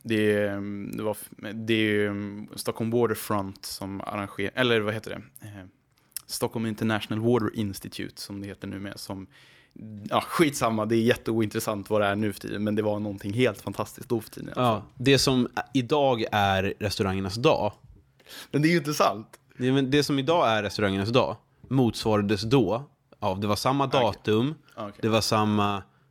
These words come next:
Speaker 2: upplägg, det var mat, det var
Speaker 1: Mm.
Speaker 2: öl, det var tält i Kungsträdgården.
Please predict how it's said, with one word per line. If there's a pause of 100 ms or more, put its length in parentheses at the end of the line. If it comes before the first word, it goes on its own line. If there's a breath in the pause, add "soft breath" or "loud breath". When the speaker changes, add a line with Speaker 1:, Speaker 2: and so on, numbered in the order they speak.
Speaker 2:
upplägg,
det
var
mat,
det
var (260)
Speaker 1:
Mm.
Speaker 2:
öl,
det
var (120)
tält
i
Kungsträdgården.